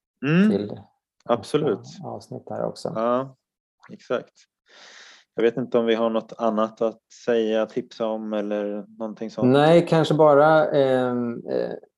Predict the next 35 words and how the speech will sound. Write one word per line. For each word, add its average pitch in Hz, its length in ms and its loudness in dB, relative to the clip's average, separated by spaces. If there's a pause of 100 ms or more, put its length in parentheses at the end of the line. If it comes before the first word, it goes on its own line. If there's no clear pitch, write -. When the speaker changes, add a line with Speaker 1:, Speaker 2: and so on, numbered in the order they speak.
(180)
Speaker 2:
be 131 100 6
om 131 80 4
ursäkt 135 380 2
för 117 100 6
att 107 120 2
det 123 60 -2
kanske 117 320 -6
har 107 60 0
varit 110 300 2
väldigt 117 460 -2
mycket, 117 580 0
eh, 107 200 4
svårt 110 320 -2
att 113 100 -2
höra 123 300 0
här, 104 380 -2 (300)
eh, 110 180 -4
och - 80 -8
skilja 104 220 2
mellan 98 240 -2
teleologi 110 840 4
och 101 120 -2
teologi. 104 580 0 (380)
Eh, 98 40 -12 (100)
det 104 60 -10
har 117 120 4
Speaker 1:
just 175 140 4
Speaker 2:
varit 104 100 2
Speaker 1:
det. 107 80 -4
Speaker 2:
mycket 107 380 -2
fram 101 200 0
och 98 140 -6
tillbaks. 98 360 0
Teleologi, 113 640 4
alltså 98 420 0